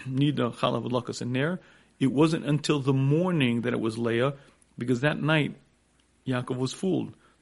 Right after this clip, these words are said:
The Ramban explains that they were sisters, likely they had very similar voices, <clears throat> so Yaakov couldn't distinguish between one voice and the other.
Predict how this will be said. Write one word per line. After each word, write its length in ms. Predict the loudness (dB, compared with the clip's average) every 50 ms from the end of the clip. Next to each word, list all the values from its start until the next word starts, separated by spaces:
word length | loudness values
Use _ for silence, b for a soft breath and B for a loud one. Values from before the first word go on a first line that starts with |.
| b
The 80 | -4 -2
Ramban 240 | 0 0 0 0 -2
explains 480 | -4 -6 -6 -4 -2 0 0 0 0
that 160 | -2 -4 -2 0
they 100 | -2 -2
were 80 | -2
sisters, 640 | -2 -2 -2 -2 -2 -2 -4 -4 -2 -2 -2 -4 -4
likely 360 | -2 -2 -2 -2 -4 -6 -6
they 100 | -6 -4
had 160 | -4 -6 -4
very 180 | -2 -2 -2 -2
similar 320 | -2 -2 -2 -2 0 -2
voices, 480 | 0 0 2 2 2 2 0 0 -2 -2 B B B B B
<clears throat> 220 | B B B -4
so 260 | -2 -2 -2 0 0
Yaakov 400 | 0 2 2 0 0 -2 -4 -4
couldn't 300 | -4 -4 -2 0 0 0
distinguish 600 | -2 -4 -4 -4 -2 0 0 2 2 0 0 -2
between 360 | -6 -6 -4 -2 -2 -2 -2 -4 -4
one 180 | -2 0 0 0
voice 300 | 0 -2 -2 -2 -4 -4
and 80 | -2
the 80 | 0 0
other. 240 | 2 2 2 0